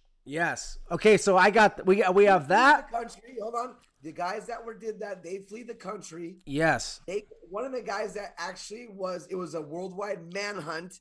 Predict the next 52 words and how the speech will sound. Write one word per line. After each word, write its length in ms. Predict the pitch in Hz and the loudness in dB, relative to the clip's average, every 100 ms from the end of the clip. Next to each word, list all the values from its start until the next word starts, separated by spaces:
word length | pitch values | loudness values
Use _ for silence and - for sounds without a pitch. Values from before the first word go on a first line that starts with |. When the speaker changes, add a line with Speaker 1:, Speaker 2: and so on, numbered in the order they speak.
| _ _ - | _ _ -8
Speaker 2:
They 60 | |
were 160 | 139 151 | -4 -2
Speaker 1:
Uh-huh. 140 | 143 | -4
Speaker 2:
going 240 | 160 170 185 | -2 -4 -4
after 200 | 196 196 | -8 -10
this 180 | 196 - | -14 -14
guy. 280 | 170 170 185 | -14 -12 -10
His 220 | 175 135 | -12 -14
name 260 | 165 170 160 | -16 -16 -14
is, 220 | 165 127 | -16 -12
uh, 420 | 147 143 131 123 110 | -12 -10 -12 -14 -18
oh, 220 | 131 123 113 | -16 -16 -16
I 60 | 120 | -16
got 120 | 123 | -18
his 120 | 120 | -18
name 160 | 123 123 | -20 -20
right 100 | 123 | -18
here. 220 | 120 110 _ _ _ _ _ - | -18 -20 _ _ _ _ _ -2
Speaker 1:
Cool. 280 | 190 214 123 - _ _ _ | 2 2 0 -16 _ _ _
Spit 460 | _ - - - 117 | _ -18 -18 -16 -12
it 20 | |
Speaker 2:
There 80 | 131 | -6
we 40 | 170 | -4
Speaker 1:
out. 360 | 190 151 147 143 | -4 -6 -10 -10
Speaker 2:
go. 120 | 143 | -12
Where'd 120 | 135 | -12
it 60 | 135 | -16
go? 140 | 151 | -18
Samuel, 720 | 135 - 185 214 220 214 196 196 | -18 -12 -10 -8 -8 -8 -8 -16
oh, 60 | |
no, 140 | 156 156 | -16 -12
no, 120 | 151 | -12
not 200 | 143 139 | -14 -16
Samuel 400 | - 151 147 139 | -18 -18 -16 -16
Morse. 380 | 131 123 123 _ | -16 -18 -18 _
Morse 320 | 135 180 220 185 | -10 -8 -8 -10
is 120 | 165 | -14
the 80 | 170 | -8
guy 180 | 170 170 | -6 -4
that 80 | 165 | -6
actually 240 | 147 160 | -8 -10
was 140 | 156 | -10
Lincoln's 360 | 139 165 151 123 | -10 -10 -12 -10
buddy 320 | 120 165 156 | -6 -4 -6
who 140 | 143 156 | -10 -10
wrote, 300 | 143 214 277 _ _ _ _ | -2 -2 -4 _ _ _ _
Samuel 460 | - 214 254 269 247 | -12 -8 -8 -10 -8
Morse, 340 | 254 269 214 | -6 -6 -8
who 80 | 214 | -12
wrote 220 | 233 226 | -10 -10
Morse 320 | 233 262 247 - | -6 -6 -6 -10
code, 560 | - 294 285 277 285 | -6 -6 -4 -8 -12